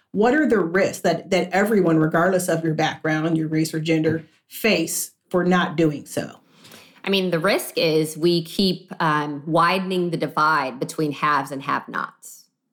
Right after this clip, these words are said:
Speaker 2: Um, that is the major risk, um, is that we're not including people in the digital economy, and people are going to get left behind. And I'll tell you what, that's a, that's a huge, huge issue.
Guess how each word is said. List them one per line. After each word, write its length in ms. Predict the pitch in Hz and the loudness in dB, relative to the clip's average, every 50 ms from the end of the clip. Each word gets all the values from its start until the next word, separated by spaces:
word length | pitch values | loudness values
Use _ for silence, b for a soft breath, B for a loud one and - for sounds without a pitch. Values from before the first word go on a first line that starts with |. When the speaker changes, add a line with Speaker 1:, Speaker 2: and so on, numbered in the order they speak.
| _ - | _ -4
Speaker 2:
Um, 500 | 151 139 135 139 135 131 131 127 139 - - | -2 0 0 0 0 -2 -4 -8 -10 -12 -14
that 280 | - 165 180 202 240 - | -4 0 0 0 2 0
is 180 | 165 160 - - | -2 -4 -6 -10
the 100 | - 143 | -14 -10
major 420 | 143 156 160 175 175 160 147 123 | -4 0 2 2 2 0 -2 -8
risk, 480 | 127 139 - - - - - - _ _ _ b b b b b b b b b | -10 -10 -12 -12 -12 -14 -16 -16 _ _ _ b b b b b b b b b
um, 260 | 151 151 143 127 139 | 0 0 0 0 -2
is 120 | 160 151 165 | -4 -2 0
that 80 | 170 | 0
we're 140 | 156 185 196 | 2 2 2
not 200 | 196 190 170 - | 2 2 0 0
including 560 | 170 160 160 - - - 190 196 185 202 196 185 | -2 -6 -10 -10 -2 0 0 2 2 0 0 0
people 460 | - - 180 170 165 160 156 151 - | -2 -2 -4 -2 0 0 -2 0 0
in 520 | - 160 156 156 156 156 151 151 156 156 - | -2 0 0 0 0 0 -2 -2 -4 -6 -8
the 140 | - - 151 | -6 -4 -4
digital 480 | 147 139 160 165 160 160 160 156 147 147 | -2 0 0 0 0 2 0 0 0 0
economy, 580 | 143 - - 156 156 175 190 185 151 139 143 | -4 -2 -2 0 0 0 0 -2 -4 -4 -6
and 120 | 143 143 139 | -8 -8 -8
people 280 | - 175 180 - 202 | -6 -6 -4 0 0
are 80 | 180 165 | 0 0
going 400 | 160 165 - 156 156 156 165 170 | -2 0 0 0 2 2 0 0
to 120 | 165 160 | -2 0
get 200 | 156 160 - - | -2 -2 -2 -2
left 260 | 151 151 143 - - - | -2 -2 -2 -2 -4 -6
behind. 520 | 147 131 - 151 147 156 151 135 123 - | -8 -4 -2 0 0 0 -2 -4 -8 -8
And 100 | 135 143 | -6 -4
I'll 100 | 143 139 | -4 -4
tell 180 | - - 160 147 | -2 -2 -2 0
you 140 | 147 151 | 0 0
what, 380 | 156 165 202 208 147 120 - - - _ _ _ _ _ _ _ _ _ _ _ _ _ _ _ - | 0 2 2 2 0 -2 -4 -10 -18 _ _ _ _ _ _ _ _ _ _ _ _ _ _ _ -2
that's 280 | 180 190 247 240 - - | 0 2 2 0 0 -2
a, 140 | 196 175 - - | -2 -2 0 0
that's 200 | 196 214 - - | 0 0 0 -2
a 60 | 330 | -4
huge, 600 | - - - - 302 330 339 339 320 226 196 - | -6 -6 -4 -2 0 0 0 0 0 0 -2 -4
huge 460 | - - - 269 302 311 302 240 180 | -8 -6 -4 -2 0 2 2 2 2
issue. 400 | 160 165 165 - - 135 104 - | 2 -2 -2 -4 -8 -8 -8 -8